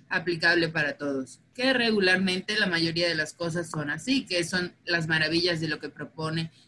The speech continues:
la interseccionalidad, ¿no? Hablar de cómo son tantas las variables de la humanidad, que ninguna experiencia, ninguna situación, nada es igual. Entonces, eh, algo que hay que tomar en cuenta es que también cuando creemos que somos los dueños completos de la razón,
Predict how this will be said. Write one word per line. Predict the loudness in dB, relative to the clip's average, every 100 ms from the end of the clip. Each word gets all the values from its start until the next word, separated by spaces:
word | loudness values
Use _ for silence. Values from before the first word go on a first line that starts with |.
| _
la | 0
interseccionalidad, | 0 0 -4 -4 -4 -4 -2 -2 -2 -2 -2 -2
¿no? | -4 -2 0 2
Hablar | 0 4 4 4 4
de | 2 0 -2 -10 -20 _
cómo | -6 -2
son | -2 0 0
tantas | 4 4 4 0 0
las | 0 2
variables | 2 4 4 4 2 -2 -6 -4
de | 0
la | 2 2
humanidad, | 0 -4 -2 0 4 2 2
que | -4
ninguna | -4 -2 -2
experiencia, | -2 -4 -4 -4 -6 -8
ninguna | -8 -8 -8
situación, | -8 -8 -6 -2 0 0 -4 -14 -12
nada | -2 2 4 4 4
es | 4 0
igual. | -4 -4 -4 -6 -10
Entonces, | -14 -6 -2 -2 -4 -6 -6 -8 -20 -20 _ _ -4
eh, | 0 2
algo | 2 2 0
que | -2
hay | -2
que | -4
tomar | -2 -2 -2
en | -4
cuenta | -2 -2 0
es | -4 -6
que | -2
también | 0 0 0 -2
cuando | -2 -2 0 0 -4
creemos | -2 -2 0 0 2 2 0 -4
que | -8
somos | -6 -4 -4 -4
los | -6 -4
dueños | -2 -2 -4 -6
completos | -4 -2 0 0 0 -6 -8
de | -4
la | -2 -2
razón, | -4 -8 -4 0 0 0